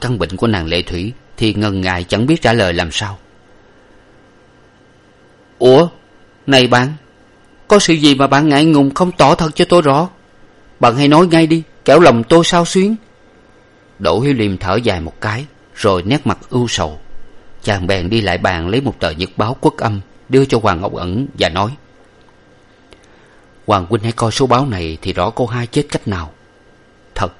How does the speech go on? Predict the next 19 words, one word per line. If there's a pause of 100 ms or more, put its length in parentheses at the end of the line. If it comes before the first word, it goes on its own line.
(580)
tôi
nhớ
đến
cảm
động
không
cùng, (320)
khó
dùng
lời
gì
mà
thuật
lại
cho
Hoàng
huynh
nghe
được."